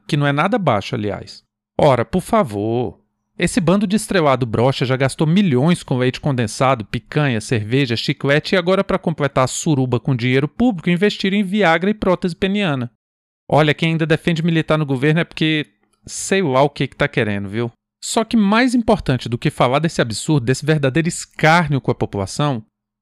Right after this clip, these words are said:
precisamos ressaltar uma coisa muito importante. Aqui no Hope, a gente pega muito no pé das instituições, dos órgãos públicos, principalmente aqueles que estão mais a serviço da classe dominante, mas é muito importante também reconhecer o trabalho de quem nada contra a maré,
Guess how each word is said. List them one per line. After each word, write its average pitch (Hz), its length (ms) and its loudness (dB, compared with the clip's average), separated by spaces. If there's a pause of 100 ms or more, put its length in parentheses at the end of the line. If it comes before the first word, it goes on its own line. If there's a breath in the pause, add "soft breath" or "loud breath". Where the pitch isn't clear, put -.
(220)
precisamos 208 480 0
ressaltar 190 360 0
uma 180 60 0
coisa 185 220 2
muito 175 360 2
importante. - 720 -4 (640)
Aqui 180 200 -2
no 262 120 2
Hope, 139 440 0
a 120 40 0
gente 151 260 -2
pega 165 240 -2
muito 160 480 2
no 143 80 0
pé 131 160 2
das 117 180 -2
instituições, 110 560 -4
dos 107 160 -8
órgãos 123 300 -2
públicos, 135 460 -6
principalmente 202 600 -2
aqueles 175 300 -2
que - 100 -10
estão 170 260 -2
mais 185 360 0
a 214 60 0
serviço 165 420 -2
da 175 100 0
classe 151 240 -2
dominante, 143 460 -4
mas 147 140 0
é 185 40 4
muito 202 380 2
importante 135 480 -2
também 156 640 0 (440)
reconhecer 220 540 0
o 220 80 2
trabalho 170 380 0
de - 80 -12
quem 190 160 -2
nada 170 340 0
contra 175 280 -2
a - 20 2
maré, 135 400 -2